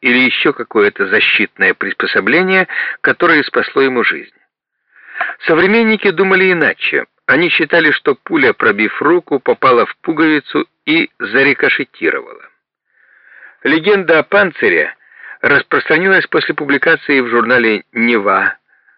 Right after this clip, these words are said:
в тысяча девятьсот шестьдесят третьем году статьи Сафонова,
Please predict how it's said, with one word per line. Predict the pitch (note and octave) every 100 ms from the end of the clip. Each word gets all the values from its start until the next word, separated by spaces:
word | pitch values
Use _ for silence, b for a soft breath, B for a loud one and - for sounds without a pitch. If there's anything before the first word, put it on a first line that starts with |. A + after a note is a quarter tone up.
| _ _
в | -
тысяча | - C#3+ - A#2+
девятьсот | G2+ G2 - C3+ A#2 - - -
шестьдесят | - A2 F2 E2 - A2
третьем | - C3+ - F2+
году | F2 G2+ D#3+
статьи | - B2+ G2+ - D#3+ C#3+
Сафонова, | - B2+ - F3 A#2 D#2+ C2